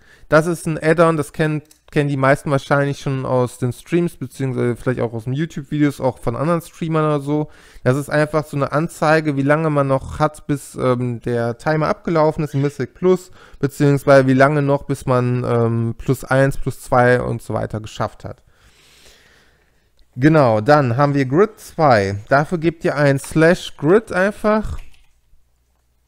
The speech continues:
Oder slash grid zwei am besten.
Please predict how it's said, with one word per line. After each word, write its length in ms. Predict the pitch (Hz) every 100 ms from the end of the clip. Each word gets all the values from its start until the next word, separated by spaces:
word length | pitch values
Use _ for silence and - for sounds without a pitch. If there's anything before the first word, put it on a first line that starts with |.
| _ _ _ -
Oder 200 | 123 117
slash 380 | 120 - 139 -
grid 180 | 139 127
zwei 260 | - 165
am 120 | 165 156
besten. 640 | 160 - - 165 165 170